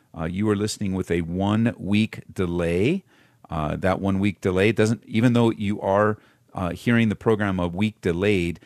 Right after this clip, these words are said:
when you call in, you are live on the air, uh, in Colorado. And, and so you don't need to worry about all that. Just tune in. And if you want to be on the show, call us, three oh three,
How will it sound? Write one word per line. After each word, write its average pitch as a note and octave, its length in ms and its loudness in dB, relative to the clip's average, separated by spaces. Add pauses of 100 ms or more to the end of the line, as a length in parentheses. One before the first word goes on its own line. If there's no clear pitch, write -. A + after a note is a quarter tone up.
(140)
when G2 200 2
you G#2+ 160 4
call G2+ 440 -2
in, G2+ 260 2
you G2 200 0
are F2 180 2
live F2 340 -2
on F2 160 -2
the D#2+ 160 -2
air, D2+ 220 -4 (420)
uh, D#2 160 -6
in E2 160 -6
Colorado. D#2 640 -4 (340)
And, C#2+ 460 -8
and D#2+ 160 -8
so - 120 -6
you G#2 80 2
don't B2+ 120 4
need A#2 100 4
to F2+ 60 2
worry G2+ 220 2
about G2 180 0
all G2+ 220 0
that. G#2+ 240 0
Just - 340 -8
tune B2+ 260 2
in. B2+ 300 2 (360)
And F2+ 200 -2
if E2+ 120 -4
you F#2 100 -2
want G2+ 180 0
to F#2+ 60 0
be G2+ 120 0
on G#2 140 0
the G2+ 60 -2
show, G#2+ 280 0
call E2 380 -2
us, D3+ 280 -2 (320)
three F#2 220 0
oh F#2 80 2
three, G2 380 -2